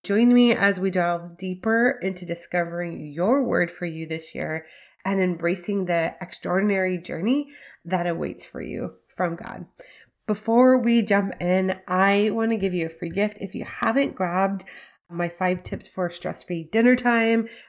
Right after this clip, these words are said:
as the kids are getting, like, back into the swing of things for winter, back into school,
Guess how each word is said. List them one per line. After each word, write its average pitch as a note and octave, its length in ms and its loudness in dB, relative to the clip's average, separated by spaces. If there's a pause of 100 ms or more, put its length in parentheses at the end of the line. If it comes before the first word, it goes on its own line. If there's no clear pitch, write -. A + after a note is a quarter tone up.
(140)
as G3 280 4
the G3 80 -2
kids F#3 240 -4
are F#3+ 40 0
getting, F#3 280 -2
like, E3 240 0
back - 260 -4
into G3+ 160 -6
the G3+ 80 -2
swing F#3+ 300 -4
of F#3+ 100 -6
things F#3+ 260 -8
for F3+ 300 -6 (260)
winter, F#3+ 320 -4
back E3+ 300 -6
into F3+ 220 -6
school, E3+ 640 -6